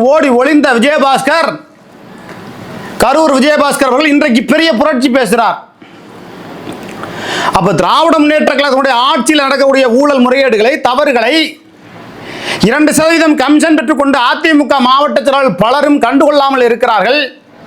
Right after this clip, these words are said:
மக்கள் பரிதவித்து நிற்கிறார்கள் என்ற செய்தியை நம்ம போடுறோம்.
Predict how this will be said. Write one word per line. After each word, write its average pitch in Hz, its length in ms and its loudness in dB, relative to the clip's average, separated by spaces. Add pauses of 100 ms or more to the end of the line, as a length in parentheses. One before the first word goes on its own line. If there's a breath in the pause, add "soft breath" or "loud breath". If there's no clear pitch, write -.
(1040 loud breath)
மக்கள் 262 340 0 (100)
பரிதவித்து 285 600 0
நிற்கிறார்கள் 240 460 0
என்ற 214 200 0
செய்தியை 214 260 0
நம்ம 180 200 0
போடுறோம். 156 280 -2